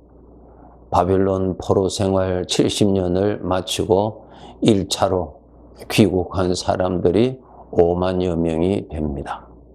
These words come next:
이제 저들이 허물어졌던 솔로몬 성전 터 위에 다시 기초를 쌓게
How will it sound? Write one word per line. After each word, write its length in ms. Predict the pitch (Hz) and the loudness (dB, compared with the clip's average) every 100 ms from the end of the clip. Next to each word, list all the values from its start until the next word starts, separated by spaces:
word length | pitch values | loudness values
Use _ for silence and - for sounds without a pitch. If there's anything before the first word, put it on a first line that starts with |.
| - - - - - - - - - - | -20 -20 -20 -20 -20 -20 -20 -20 -4 2
이제 220 | 104 104 | 4 4
저들이 640 | - 110 104 104 113 123 120 _ - - | 2 2 2 0 -2 -4 -10 _ 0 4
허물어졌던 1000 | 117 120 123 104 98 - 110 120 123 - - 208 - - - - - - | 6 6 2 2 -2 2 2 2 -2 -6 -16 -18 -18 -20 -20 -20 -20 -8
솔로몬 680 | - - 98 95 98 101 101 | -2 2 4 4 2 0 -2
성전 840 | 95 - 90 92 85 92 80 73 - - - - - - - | 0 0 2 2 0 0 -2 -6 -16 -20 -20 -20 -20 -14 2
터 240 | 120 95 | 4 4
위에 680 | 90 101 101 85 85 113 - - _ - - - - - | 4 2 4 4 2 0 -6 -14 _ -20 -20 -20 -20 -4
다시 560 | - 92 - 90 80 - - - | 0 0 0 -2 -4 -10 -20 -8
기초를 880 | - 87 - 117 87 87 98 113 - - - - - - - - - - - | -4 -4 0 0 2 2 2 -2 -8 -20 -20 -20 -20 -20 -20 -20 -20 -20 -6
쌓게 760 | - 113 - - 98 78 78 | 0 0 0 -2 -2 -2 -4